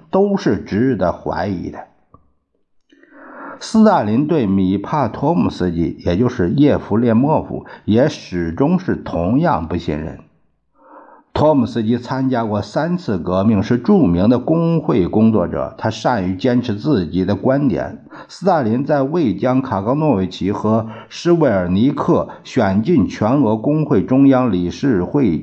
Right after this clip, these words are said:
主席团之前，长时间容忍这位李可夫的朋友。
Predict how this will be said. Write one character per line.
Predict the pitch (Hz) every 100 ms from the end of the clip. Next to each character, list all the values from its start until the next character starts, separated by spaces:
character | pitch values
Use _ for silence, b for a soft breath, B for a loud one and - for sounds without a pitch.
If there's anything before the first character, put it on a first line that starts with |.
| - -
主 | 90 87
席 | 90 123
团 | 120 92 113
之 | 127
前， | 123 - 170 - B B B
长 | - 104 110 165 190
时 | 185 143 123
间 | 131 123
容 | 98 101 139
忍 | 95 90
这 | 101 107
位 | 95 82
李 | 90 110 147
可 | 151 90 85
夫 | 80 131 151
的 | -
朋 | 90 73
友。 | 80